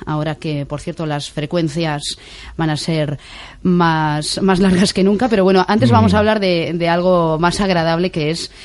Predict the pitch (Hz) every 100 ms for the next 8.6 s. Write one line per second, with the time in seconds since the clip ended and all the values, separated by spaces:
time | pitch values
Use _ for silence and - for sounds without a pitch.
0 | - - - 135 156 151 214 202 214 -
1 | - - 170 185 190 185 170 160 156 -
2 | - - 180 185 202 226 - 196 185 165
3 | 226 247 - 220 226 226 208 190 175 160
4 | - 175 170 226 277 269 262 262 247 196
5 | 190 180 170 180 185 190 185 180 175 170
6 | 160 175 160 139 131 131 131 196 190 208
7 | 185 170 180 175 196 196 190 160 180 175
8 | 160 156 190 202 180